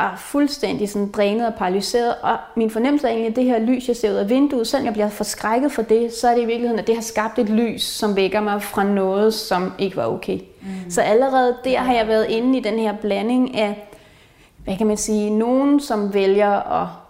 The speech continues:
Speaker 1: udnytte, at jeg har energien, fordi hvad bruger, jeg har jo ikke brugt den til noget som helst. De siger bare, "Ej, prøv at høre her, du har sindssygt mange ton kilo, dem kan jeg godt bruge." Og nogen, der siger, "Hov, hov, hov, hov, nu, nu skal hun lige have mulighed for at vågne," ikke? Så igen,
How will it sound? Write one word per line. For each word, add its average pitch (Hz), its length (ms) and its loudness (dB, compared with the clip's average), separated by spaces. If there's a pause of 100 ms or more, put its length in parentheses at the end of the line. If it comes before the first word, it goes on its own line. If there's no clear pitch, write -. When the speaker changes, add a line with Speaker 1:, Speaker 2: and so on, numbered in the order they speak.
(160)
Speaker 1:
udnytte, 302 500 4
at 233 80 0
jeg 233 120 2
har 240 140 -2
energien, 240 560 0
fordi 226 200 0
hvad 233 120 2
bruger, 233 200 0
jeg 220 100 2
har 220 60 -2
jo 220 60 2
ikke 240 160 0
brugt 226 200 -2
den 269 100 2
til 262 120 0
noget 214 180 2
som 208 140 0
helst. 208 220 -2
De 240 60 -2
siger 220 140 0
bare, 214 160 0
"Ej, 208 80 0 (100)
prøv 226 140 0
at 220 60 2
høre 220 160 2
her, 202 200 0
du 220 120 -2
har 220 200 2
sindssygt 226 400 -4
mange 214 220 0
ton 202 240 -4
kilo, 247 360 2 (340)
dem 220 180 2
kan 220 140 -2
jeg 170 80 0
godt - 200 0
bruge." 185 360 0
Og - 100 -2
nogen, 233 180 2
der 233 80 2
siger, 226 160 0
"Hov, 240 220 4
hov, 233 180 2
hov, 208 160 -2
hov, 208 180 0
nu, 269 360 0 (320)
nu 247 100 2
skal 262 200 2
hun 254 160 4
lige 262 500 4
have 233 120 0
mulighed 226 300 2
for 208 140 -2
at 202 100 0
vågne," 196 260 0
ikke? 247 120 -2
Så 240 60 2
igen, 254 320 0